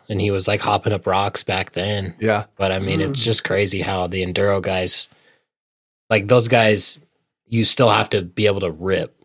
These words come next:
Speaker 1: Like, you put
Speaker 2: Yeah.
Speaker 1: those guys on a track, you too, and super fast moto,
Speaker 2: No, for sure.
Speaker 1: jump hella good still, but then, like, stupid rock sections and logs and shit just makes it look so easy. Like, when we were at Conway's, what, and,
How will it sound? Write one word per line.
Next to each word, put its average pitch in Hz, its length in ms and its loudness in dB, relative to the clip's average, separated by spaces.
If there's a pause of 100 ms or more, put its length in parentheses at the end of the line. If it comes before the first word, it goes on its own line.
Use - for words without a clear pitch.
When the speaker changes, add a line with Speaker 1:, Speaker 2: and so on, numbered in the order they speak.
Speaker 1:
Like, 90 400 -4
you 101 180 -8
put 117 180 2
Speaker 2:
Yeah. 113 60 8
Speaker 1:
those 110 160 4
guys 104 240 2
on 92 140 -4
a 90 60 -4
track, 95 520 -2
you 101 200 0
too, 98 460 2 (720)
and 87 500 -2 (1120)
super 120 360 4
fast 104 480 0
moto, 98 480 2 (280)
Speaker 2:
No, 120 200 2
for 104 140 -4
sure. 110 180 2
Speaker 1:
jump 113 240 2
hella 104 260 2
good 101 300 2
still, 98 380 0
but 92 200 0
then, 101 180 2
like, 92 320 0 (600)
stupid 107 580 0
rock 95 300 0
sections 98 640 0
and 92 160 -2
logs 95 420 0
and 95 160 -2
shit 92 320 0
just 87 220 -10 (180)
makes 95 240 -8
it 92 60 -6
look 85 140 -4
so 95 200 -2
easy. 92 240 -4
Like, 95 220 -2
when 104 100 2
we 104 120 2
were 104 60 4
at 92 140 0
Conway's, 98 500 0
what, 98 300 -4
and, 92 320 -4